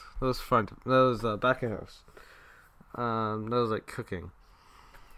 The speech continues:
And so this is the other half of the restaurant called, uh, front of house, which refers to the waiting, as well as busing. Like, back of house is, like, cooking and dishwashing,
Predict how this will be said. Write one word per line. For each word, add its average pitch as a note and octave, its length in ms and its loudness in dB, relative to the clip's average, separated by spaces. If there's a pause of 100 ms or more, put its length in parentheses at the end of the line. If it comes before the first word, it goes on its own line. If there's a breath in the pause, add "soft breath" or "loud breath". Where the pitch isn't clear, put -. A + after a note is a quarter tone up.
(880 soft breath)
And C3+ 320 2
so C#3+ 220 4
this - 180 -8
is E3+ 140 -4
the D#3+ 100 2
other B2+ 280 4
half G2 300 -4
of G#2+ 60 -6
the F#2 80 -6
restaurant - 580 -8
called, G#2 380 -2
uh, F#2+ 240 -4 (180)
front D#3 280 -2
of F#2+ 140 0
house, F2 420 -6 (280)
which G#2+ 400 -6
refers G#2 400 -4
to - 140 -6
the G2 100 -2
waiting, F#2+ 460 -2 (240)
as A2+ 280 -2
well D3+ 140 6
as A#2+ 80 0
busing. F#2+ 480 -6 (760 loud breath)
Like, G2+ 260 -6
back B2 260 4
of B2+ 100 -2
house A2 280 0
is, G2+ 180 -4
like, G2+ 260 -4
cooking G#2+ 760 -2
and F#2 360 -8
dishwashing, A2 760 -2